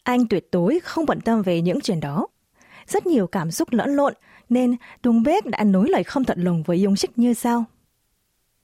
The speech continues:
"뭘 신경을 안 써요. 속으로는 아, 뜨거. 그랬으면서." 속으로는 막 "이 지뢰밭에 안 걸린 거 천만 다행이다."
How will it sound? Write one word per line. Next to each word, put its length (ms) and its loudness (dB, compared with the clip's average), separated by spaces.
"뭘 360 2
신경을 540 -2
안 200 -2
써요. 760 0
속으로는 760 0
아, 180 -2
뜨거. 540 2
그랬으면서." 840 -2
속으로는 920 0
막 420 0
"이 240 2
지뢰밭에 800 0
안 260 0
걸린 340 2
거 460 0
천만 400 -2
다행이다." 800 0